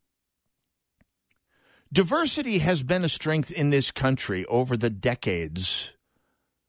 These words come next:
provided by, provided rather that everyone involved, or at least a, a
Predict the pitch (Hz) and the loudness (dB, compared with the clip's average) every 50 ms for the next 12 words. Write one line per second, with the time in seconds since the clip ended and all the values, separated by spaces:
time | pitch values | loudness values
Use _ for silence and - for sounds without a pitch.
0 | _ _ _ _ _ _ _ _ - - 202 214 196 165 202 226 240 269 233 175 | _ _ _ _ _ _ _ _ 2 4 4 4 4 2 2 2 2 0 0 0
1 | 143 127 113 107 120 110 92 80 80 92 123 175 156 123 _ _ _ _ _ _ | 0 -2 0 0 -2 0 -2 -4 -4 -6 -6 -6 -8 -10 _ _ _ _ _ _
2 | _ _ - - - - 135 143 196 233 226 170 135 120 123 117 117 117 113 104 | _ _ -10 -2 2 2 4 4 4 2 2 0 0 0 0 0 2 0 0 0
3 | 98 127 147 120 92 92 - - - - - - _ _ _ _ _ _ _ _ | 0 0 0 0 -2 -6 -8 -10 -10 -10 -14 -18 _ _ _ _ _ _ _ _
4 | _ _ _ _ _ _ _ _ _ _ _ _ _ _ _ _ _ _ _ _ | _ _ _ _ _ _ _ _ _ _ _ _ _ _ _ _ _ _ _ _
5 | _ _ _ _ - - 147 - - 151 147 156 175 190 175 170 170 165 156 139 | _ _ _ _ -16 -14 -12 -4 0 2 4 4 6 4 4 4 2 2 0 0
6 | 139 139 135 123 - 117 135 143 185 190 127 87 92 92 92 - 135 117 135 147 | 0 -2 -2 -2 -2 0 2 2 2 2 0 -2 -6 -8 -6 -4 -2 -2 -2 -2
7 | 139 120 - - 123 110 120 117 110 | -2 -2 -2 0 0 -2 0 -2 -4